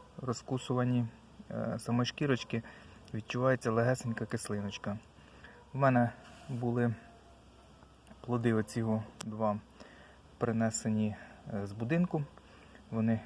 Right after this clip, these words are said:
два-три дні лежали, я їх ложив на дозарювання. Кажуть, що його дозарювати, в нього буде кращий смак. Е, смак,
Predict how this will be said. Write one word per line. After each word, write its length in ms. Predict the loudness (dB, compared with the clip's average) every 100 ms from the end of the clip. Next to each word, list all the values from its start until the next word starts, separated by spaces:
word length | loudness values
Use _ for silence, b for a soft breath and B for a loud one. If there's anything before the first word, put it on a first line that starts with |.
| -8 -2
два-три 360 | 0 2 2
дні 240 | 4 2 2 -4
лежали, 460 | 0 2 2 0 -8 -6
я 140 | -4
їх 200 | -4 -2
ложив 280 | -2 0 0
на 140 | 2
дозарювання. 600 | 0 2 2 4 0 -2
Кажуть, 260 | -2 -4 -4
що 160 | -4 -2
його 260 | 0 -2 -4 B B B B -8
дозарювати, 720 | -4 2 2 4 2 2 0 -4 -18 -20 -20 -20 -20 -20 -20 -20 -20 -12 0
в 40 |
нього 260 | 2 4 4
буде 380 | 2 4 2 0
кращий 380 | 0 0 0 -2
смак. 380 | -2 0 0 -2 B B B B B B -8
Е, 300 | -6 -4 -6
смак, 600 | -6 -4 4 6 6 0